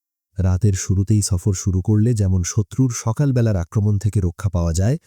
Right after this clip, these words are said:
ঠিক তেমনি অবাধ্যতা ও গুনাহের জিন্দেগি ছেড়ে নেকের পথ অবলম্বন করলে আখিরাতের আযাব থেকে মুক্তি পাওয়া যায়, জান্নাতের মালিক হওয়া যায়। যারা সত্যিকারের আলেম, তারাই আল্লাহ তাআলাকে সবচেয়ে বেশি ভয় করে, কারণ যে জন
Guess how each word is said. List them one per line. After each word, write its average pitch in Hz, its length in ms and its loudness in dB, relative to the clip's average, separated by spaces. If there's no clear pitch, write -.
ঠিক 208 220 -2
তেমনি 175 360 2
অবাধ্যতা 139 640 2
ও 117 80 2
গুনাহের 101 440 2
জিন্দেগি 90 420 0
ছেড়ে 101 340 0
নেকের 147 420 2
পথ 123 280 -2
অবলম্বন 92 480 0
করলে 107 360 0
আখিরাতের 151 560 0
আযাব 95 360 2
থেকে - 220 -2
মুক্তি 90 300 -2
পাওয়া 78 240 -2
যায়, 71 220 -6
জান্নাতের 101 520 2
মালিক 90 300 2
হওয়া 82 240 -2
যায়। 73 200 -6
যারা 156 240 2
সত্যিকারের 180 600 -2
আলেম, 107 380 0
তারাই 113 340 2
আল্লাহ 101 300 0
তাআলাকে 104 440 0
সবচেয়ে 147 420 -2
বেশি 98 240 0
ভয় 90 220 -2
করে, - 240 -8
কারণ 170 260 2
যে 131 180 2
জন 170 180 0